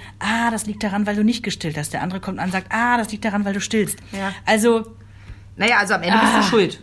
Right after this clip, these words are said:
Speaker 1: am
Speaker 2: Das,
Speaker 1: Ende bist du sowieso
Speaker 2: das müssen
Speaker 1: schuld.
Speaker 2: wir wieder festhalten.
Speaker 1: Ja.
Speaker 2: Am Ende bist du schuld.
Speaker 1: Und da halte ich an dieser Stelle fest, solche Übergriffe
Speaker 2: Mhm.
Speaker 1: gehen überhaupt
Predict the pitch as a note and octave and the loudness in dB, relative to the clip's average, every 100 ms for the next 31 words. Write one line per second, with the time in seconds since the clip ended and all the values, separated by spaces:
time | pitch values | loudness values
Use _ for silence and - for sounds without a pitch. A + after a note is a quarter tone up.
0 | - F#3+ F#3 A#3+ A#3 A3+ A3+ G3 F#3+ F#3 | -8 -2 2 2 2 0 -2 -2 -2 -2
1 | F3 E3 E3+ F#3 - C4 C4+ A#3 A3 G#3 | -2 -2 0 0 2 0 0 -2 0 0
2 | A3 A#3 C4 B3+ B3 F#3+ - G3 C4 C#4 | -2 -4 0 0 0 -2 -2 -2 0 0
3 | A3 A#3 - F#3+ G3 - C#3 B2 - - | -2 -8 -6 -8 -6 -6 -6 -6 -10 -8
4 | G#3 G3+ B3+ C#4+ C#4+ B3+ G3+ G#3+ A3 A3+ | -4 2 2 2 -2 -4 -6 -4 -4 -6
5 | G#3+ G#3 G#3 G3+ A3 - - - - - | -6 -6 -6 -6 -6 -10 -18 -20 -20 -20
6 | - - - F#4+ D4 A#3+ F#3 E3 D#3+ D#3+ | -20 -8 -2 -2 -2 -4 -6 -6 -10 -8
7 | C3+ E3+ F#3 - - A#3 B3+ B3 - A#3 | -6 -4 -6 -8 -4 0 2 0 -4 -2
8 | C4 C4 B3+ A3 A3 - | 0 0 0 -2 -4 -6